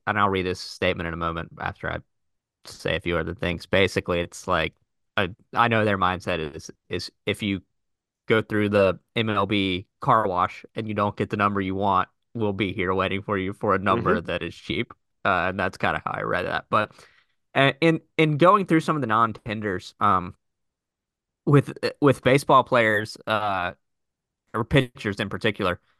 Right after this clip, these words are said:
Speaker 1: with shoulder issues, it's, I kept thinking about M L B with pitchers, and, uh, they're like a, a step up because of the contract stru-, structure from, like, N F L and running backs. It's like it can go from "you're great" to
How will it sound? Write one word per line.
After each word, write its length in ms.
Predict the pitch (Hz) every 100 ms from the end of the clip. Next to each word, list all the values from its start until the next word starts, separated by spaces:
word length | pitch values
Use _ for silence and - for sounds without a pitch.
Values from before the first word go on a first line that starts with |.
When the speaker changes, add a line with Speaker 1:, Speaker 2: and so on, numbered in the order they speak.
| _
Speaker 1:
with 200 | - 101 - _ -
shoulder 380 | - 139 113
issues, 380 | 92 - 95 90
it's, 300 | 80 98 - - _ _ -
I 120 | 113
kept 240 | 143 131
thinking 260 | 143 131 117
about 320 | 110 107 107 _ _ _ _ _ -
M 140 | 127
L 120 | 131
B 240 | 123 117 113
with 200 | 107 98 _ _
pitchers, 440 | - 127 110 104 -
and, 340 | 101 95 87 _ _ _ _ _ _ _ _
uh, 400 | 95 98 90 87 -
they're 220 | - 113
like 260 | 113 110 95
a, 320 | 104 101 92 -
a 80 |
step 320 | 123 - 139 135
up 180 | 135 -
because 240 | 117 110 113
of 60 |
the 60 | 107
contract 500 | 113 107 - 113 117 -
stru-, 100 | 139 -
structure 380 | - 131 120 131
from, 120 | 117
like, 160 | 101 92 -
N 100 | 113
F 180 | 110 -
L 180 | 117 113
and 100 | 92
running 260 | 98 113
backs. 280 | 131 131 147
It's 160 | 101 -
like 180 | 104 101
it 100 | 113
can 160 | 107
go 240 | 107 113 123
from 380 | 123 110 101 - _ -
"you're 320 | 113 101 107
great" 420 | 110 110 123 -
to 400 | - 113 104 98